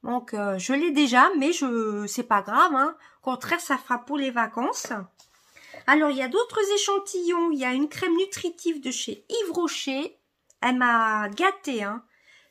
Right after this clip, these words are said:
Le Rêve Himala-, Nirmala de chez Molinard, eau de toilette. Il y a le Kenzo World, eau de parfum, le parfum féminin floral ambré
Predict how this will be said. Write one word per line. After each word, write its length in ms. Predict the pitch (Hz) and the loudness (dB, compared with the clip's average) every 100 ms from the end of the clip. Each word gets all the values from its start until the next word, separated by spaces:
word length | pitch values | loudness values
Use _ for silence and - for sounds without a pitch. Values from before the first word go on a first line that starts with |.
| 254 | 2
Le 100 | 339 | 4
Rêve 280 | 359 381 - | 4 2 -2
Himala-, 580 | - 415 403 381 359 359 - | -2 2 4 4 4 0 2
Nirmala 960 | 370 466 440 370 359 349 311 302 370 381 | 2 4 2 4 4 4 4 4 2 -2
de 100 | 269 | -4
chez 200 | - 277 | -2 0
Molinard, 640 | 285 370 349 330 302 269 - | 2 2 2 4 4 2 0
eau 120 | 381 | 2
de 140 | 349 | 2
toilette. 840 | 330 285 240 220 269 - - - _ _ _ _ _ _ - - _ | -2 -4 -4 -4 -6 -8 -20 -20 _ _ _ _ _ _ -20 -20 _
Il 100 | 262 | 2
y 60 | 320 | 4
a 80 | 330 | 6
le 140 | 285 | 4
Kenzo 500 | 285 440 403 320 359 | 2 4 4 6 4
World, 460 | 302 294 262 214 - | 6 4 2 -2 -2
eau 160 | 381 | 2
de 140 | 381 349 | 2 2
parfum, 680 | 339 302 - - 254 311 - _ - | 2 0 -2 -4 -2 -2 -6 _ -14
le 120 | 226 | -10
parfum 400 | 226 311 - 349 | -6 -6 -6 -8
féminin 600 | - 320 294 277 262 - | -4 -2 -2 -2 -4 -6
floral 420 | - 330 311 302 | -4 0 4 4
ambré 640 | 277 247 226 214 247 - | 2 -2 -4 -6 -6 -8